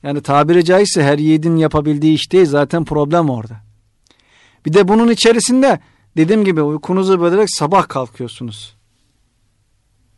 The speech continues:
Ki sabah namazının gerçekten değeri Allah katında büyüktür. Buradaki ikindi namazı ifadesinden de şunu anlıyoruz. Kur'an-ı Kerim'de de orta namaza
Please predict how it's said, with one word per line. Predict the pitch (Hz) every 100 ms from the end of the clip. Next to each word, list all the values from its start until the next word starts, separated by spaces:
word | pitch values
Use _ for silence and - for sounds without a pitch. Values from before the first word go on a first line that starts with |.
| _ _
Ki | _ 185
sabah | - 127 135
namazının | 131 139 143 135 139 135
gerçekten | 147 139 117 - 123 - _ _ _ _ _ _ _
değeri | 160 117 123
Allah | 131 135 120
katında | - 113 131 139
büyüktür. | 139 156 - - - _ - - - _ 156
Buradaki | 190 247 277 240
ikindi | 240 247 262
namazı | 254 226 170 165 220 - _ _ _ _ _ _ _ _ _ _
ifadesinden | 160 123 165 170 170 185 220 247
de | 202
şunu | - 214
anlıyoruz. | 220 185 151 135 180 - - _ _ _ _ _ _ _ _ _ _ _ _ _ _ _ _ _ _
Kur'an-ı | - 147 151 165
Kerim'de | 165 170 196
de | 175
orta | 147 151 175
namaza | 165 139 127 127